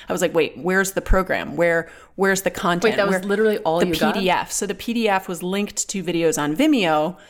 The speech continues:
Speaker 1: So that, so yeah, so you, you're like, you're like, "How do I do a bent over row? Oh, let me click over to this one minute demo video on Vimeo."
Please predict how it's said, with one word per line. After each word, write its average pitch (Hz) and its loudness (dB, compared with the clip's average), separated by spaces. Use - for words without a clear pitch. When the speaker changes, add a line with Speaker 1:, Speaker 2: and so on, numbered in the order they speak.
Speaker 1:
So - -10
that, - -4
so 214 2
yeah, 220 2
so 208 -4
you, 190 -4
you're 175 -6
like, 165 0
you're 180 -2
like, 170 0
"How 170 -2
do 208 2
I 214 4
do 143 -4
a 143 0
bent 135 -4
over 190 -2
row? 220 4
Oh, 175 4
let 175 0
me 190 -2
click 185 -6
over 156 -2
to - -8
this 165 -2
one 156 -2
minute 143 -2
demo 151 0
video 143 -2
on 143 -2
Vimeo." 196 2